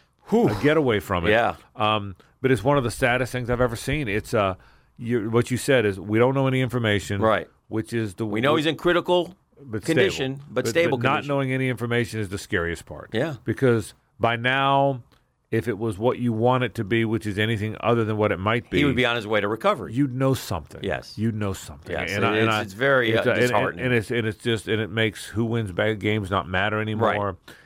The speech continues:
Speaker 2: It, it was just a s-, one of the saddest
Speaker 1: I
Speaker 2: things I've ever
Speaker 1: thought, I'll just say this, and again, everybody is open to their opinion, and it's an awful tough
Speaker 2: Yeah,
Speaker 1: decision.
Speaker 2: yeah.
Speaker 1: I felt like if I were Mike White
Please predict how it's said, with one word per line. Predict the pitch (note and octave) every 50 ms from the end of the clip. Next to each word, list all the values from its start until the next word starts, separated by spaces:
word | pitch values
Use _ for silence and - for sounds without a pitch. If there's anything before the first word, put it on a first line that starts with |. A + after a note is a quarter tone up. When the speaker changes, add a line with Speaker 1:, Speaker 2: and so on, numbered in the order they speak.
| _ _
Speaker 2:
It, | - F#2+ G2+ F2 E2 G2
it | G2+
was | G2 F#2+ E2+ F2
just | G2 F2 -
a | F#2+
s-, | F2 - -
one | G2+ G#2 G#2
of | G2 F2+
the | F2+
saddest | - - A2 G#2+ A2 A2 A2+ -
Speaker 1:
I | F3 F3+
Speaker 2:
things | G#2+ G2+
I've | G2
ever | F#3+
Speaker 1:
thought, | G3+ G3 G3+ G#3 G#3 G#3 G3+ - -
I'll | - C#3+ C#3+ D3 D3+
just | C3 C#3+ - -
say | - D3+ C#3 C3+ B2+
this, | A#2+ B2 B2 A#2 - -
and | C3 A2+ A2+
again, | - B2 A#2 G2 A#2+ A2+ A2+
everybody | B2 B2 C3 A2+ B2+ A2 A2 G#2+
is | G2+ F#2 - - -
open | A2+ A2 - A2 G#2+ G2+
to | - G2+
their | F#2 G2 F#2
opinion, | - - A2 G2+ G2 G2
and | G2 F#2+
it's | F#2+ -
an | - - -
awful | - B2 A#2+ - - F#2 E2
tough | - - E2 - -
Speaker 2:
Yeah, | D#2+
Speaker 1:
decision. | E2 E2 D2 C#2+ C#2 - - - - _
Speaker 2:
yeah. | - E2 D2+ D2 D2 C#2 - _ _ _ _ _ _ _ _ _ _ _
Speaker 1:
I | A#2 B2
felt | - - _ - D#3+ D3+ C3+ F#2+
like | A2+ A2+ G#2+ G2+ G2 - - _ _ _ _ _ _ _ _ _ _ _ _ _ _ _ _ _ - - _ _
if | A#2+ A2+ -
I | A2 A2 A#2
were | A2+ G#2 F2
Mike | E2 D#2+ D#2 - -
White | D2+ C#2+ C2+ B1 D2